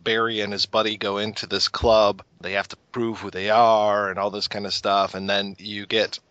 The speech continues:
some people wearing masks, some people not. I don't really know what the distinction was between them. And then as the proceedings go on,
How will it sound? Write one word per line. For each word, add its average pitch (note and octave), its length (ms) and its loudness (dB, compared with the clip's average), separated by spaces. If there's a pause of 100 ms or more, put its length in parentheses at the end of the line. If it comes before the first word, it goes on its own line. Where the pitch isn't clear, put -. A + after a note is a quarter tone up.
some E3+ 340 2
people F#3 300 -2
wearing D3 320 0
masks, C3+ 720 -2
some B2+ 260 -2
people A#2 280 -8
not. A#2 540 0 (240)
I B2 100 0
don't B2+ 200 0
really A#2+ 240 -4
know A#2+ 200 -2
what A2+ 180 -4
the A2 80 -8
distinction A#2+ 580 -4
was A#2 220 -2
between C3+ 380 -6
them. B2+ 180 0
And A2 120 -4
then A2 140 -2
as B2 300 2
the A#2+ 100 -2
proceedings C3 720 -4
go A2 180 -2
on, A2+ 380 2